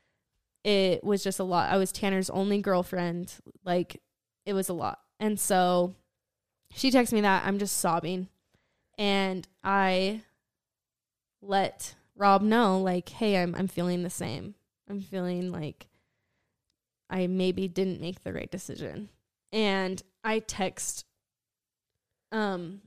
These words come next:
I think, uh, Tanner as well. S-, it's, I can't remember who texted first, but one of us texted the other.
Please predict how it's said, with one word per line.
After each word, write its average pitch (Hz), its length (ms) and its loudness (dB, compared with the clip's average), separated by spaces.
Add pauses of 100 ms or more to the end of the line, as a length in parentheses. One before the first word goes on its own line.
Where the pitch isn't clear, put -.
I 220 80 -6
think, 294 240 -4
uh, 214 460 4 (880)
Tanner 196 420 2
as 185 200 2
well. 185 340 4
S-, - 260 -4 (120)
it's, 240 200 0 (120)
I 233 100 4
can't 269 220 0
remember 226 240 4
who 208 80 2
texted 202 360 -2
first, 202 400 0
but 185 380 2 (460)
one 208 280 0
of 233 120 2
us 208 200 2
texted 190 400 -2
the 170 140 0
other. 170 380 -2